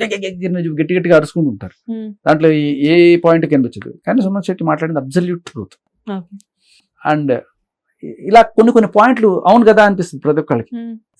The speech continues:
Speaker 2: So, లాస్ట్ సీజన్ లో మీరు వెళ్ళారు, ఈ సీజన్ లో మీ ఇంకో ఫ్రెండ్ కూడా వెళ్ళింది. కాకపోతే ఫస్ట్ వీక్ ఎలిమినేషన్ బయటకు వచ్చేసింది.
Speaker 1: <laughs> అయ్యా.
Speaker 2: So, ఏం చెప్-, ఏం మాట్లాడుకున్నారు మీ ఇద్దరు?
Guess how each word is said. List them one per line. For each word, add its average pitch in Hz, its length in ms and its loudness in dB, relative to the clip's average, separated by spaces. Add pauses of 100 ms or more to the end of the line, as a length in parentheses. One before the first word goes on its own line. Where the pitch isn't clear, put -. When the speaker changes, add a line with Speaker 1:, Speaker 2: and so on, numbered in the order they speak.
Speaker 2:
So, 240 60 0
లాస్ట్ 233 280 2
సీజన్ 262 280 -4
లో 269 60 -2
మీరు 233 220 -2
వెళ్ళారు, 202 480 -6
ఈ 208 140 -10
సీజన్ 220 320 -10
లో 233 80 -10
మీ 220 120 -8
ఇంకో 202 240 -8
ఫ్రెండ్ 202 240 -8
కూడా 202 200 -8
వెళ్ళింది. 180 640 -10 (100)
కాకపోతే 208 360 -8
ఫస్ట్ - 180 -12
వీక్ 214 180 -8
ఎలిమినేషన్ 196 520 -10
బయటకు - 320 -8
వచ్చేసింది. 175 600 -12
Speaker 1:
<laughs> - 40 -16
అయ్యా. 104 420 -6
Speaker 2:
So, 220 640 -8 (380)
ఏం 226 300 -2
చెప్-, 262 260 -8
ఏం 220 160 -4
మాట్లాడుకున్నారు 226 580 -8
మీ 202 120 -8
ఇద్దరు? 196 280 -12